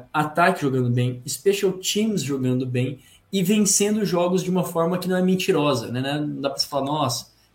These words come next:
que coisa, né?" É, vencendo de maneiras diferentes, né? Em situações, em cenários diferentes,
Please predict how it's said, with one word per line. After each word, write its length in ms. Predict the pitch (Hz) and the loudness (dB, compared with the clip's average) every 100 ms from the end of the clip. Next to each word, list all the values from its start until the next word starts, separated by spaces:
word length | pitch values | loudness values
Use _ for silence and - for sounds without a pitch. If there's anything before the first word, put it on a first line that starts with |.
| - | -20
que 140 | - | -20
coisa, 380 | - 143 131 117 | -2 2 2 2
né?" 560 | 110 107 107 107 101 | -2 -4 -6 -6 -6
É, 100 | 95 - _ _ _ | -8 -14 _ _ _
vencendo 380 | - 151 165 185 | 0 2 6 4
de 80 | 180 | 4
maneiras 400 | 185 180 190 160 | 4 4 4 2
diferentes, 840 | 147 185 202 156 151 147 - - 131 | -2 0 2 2 2 -2 -6 -10 -6
né? 160 | 131 | -4
Em 100 | 139 | -4
situações, 600 | 127 - 139 - 143 139 | -4 -4 -4 -2 -4 -2
em 80 | 139 | -2
cenários 760 | 127 147 143 156 180 170 - - _ _ _ | 0 0 2 0 0 0 -2 -8 _ _ _
diferentes, 920 | 127 147 151 156 139 165 180 - - | -4 -2 0 0 0 -2 -2 -4 -6